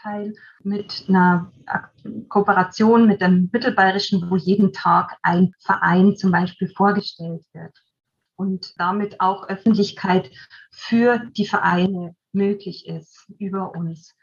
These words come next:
Das wird auch passieren in der Freiwilligenmesse, die wir für nächstes Jahr geplant haben, wo sich auch viele Vereine dann vorstellen können. Das wird im Juli nächsten Jahres passieren, aber da kriegen die Vereine dann noch Info. Aber das schon mal als,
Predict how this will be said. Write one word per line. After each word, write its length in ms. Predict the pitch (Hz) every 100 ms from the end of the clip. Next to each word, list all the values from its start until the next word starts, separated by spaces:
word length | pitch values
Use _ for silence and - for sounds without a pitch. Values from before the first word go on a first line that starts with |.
| _ _ _ -
Das 300 | 190 - -
wird 280 | 185 220 -
auch 200 | 202 -
passieren 440 | 202 - 214 220
in 120 | 202 185
der 100 | 185
Freiwilligenmesse, 800 | 185 214 240 220 214 214 - 220
die 160 | 196
wir 140 | 190 175
für 340 | - - 202
nächstes 460 | 202 277 - 247 294
Jahr 160 | 214
geplant 580 | 214 214 - 202 214 220 214
haben, 240 | 196 202
wo 80 | 196
sich 240 | 202 - -
auch 140 | -
viele 420 | _ 220 214 208 - _ _
Vereine 420 | - 185 180 202
dann 140 | 190 185
vorstellen 720 | - 202 214 - 202 202 202
können. 380 | 196 190 190 - - -
Das 120 | 185
wird 200 | 202 202
im 360 | - 190 185 185 -
Juli 400 | 170 208 202 196
nächsten 460 | 170 156 _ 185
Jahres 580 | 175 165 165 156 _ _ -
passieren, 420 | 196 208 220 220
aber 180 | 185 185
da 120 | 175
kriegen 360 | 170 - 214
die 220 | 185 185 -
Vereine 460 | 185 165 170 185
dann 260 | 175 175 185 -
noch 300 | 190 185 -
Info. 540 | - 196 - - 160 -
Aber 200 | 180 170
das 240 | 180 -
schon 160 | 185 180
mal 200 | 175 170
als, 420 | 175 170 - -